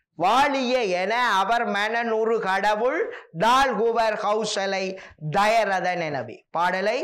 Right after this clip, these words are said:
பிரித்து பதப்பிரிப்பை நோக்குவோம். "ஏழையர் அனைவரும் இவர் தட முளை தோய், கேள் கிளர் மதுகையர் கிளைகளும் இளையார்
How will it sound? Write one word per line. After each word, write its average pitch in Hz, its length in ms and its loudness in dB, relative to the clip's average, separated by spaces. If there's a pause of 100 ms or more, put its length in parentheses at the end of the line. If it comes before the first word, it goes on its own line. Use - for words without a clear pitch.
(260)
பிரித்து 170 540 -2
பதப்பிரிப்பை 156 720 -4
நோக்குவோம். 165 520 -2 (320)
"ஏழையர் 185 680 -2 (280)
அனைவரும் 160 720 -4 (160)
இவர் 175 500 -2 (340)
தட 160 220 -2 (400)
முளை 180 640 -2
தோய், - 360 -2 (460)
கேள் 277 560 2
கிளர் 233 680 0
மதுகையர் 185 920 0 (760)
கிளைகளும் 196 720 0 (100)
இளையார் 151 760 -2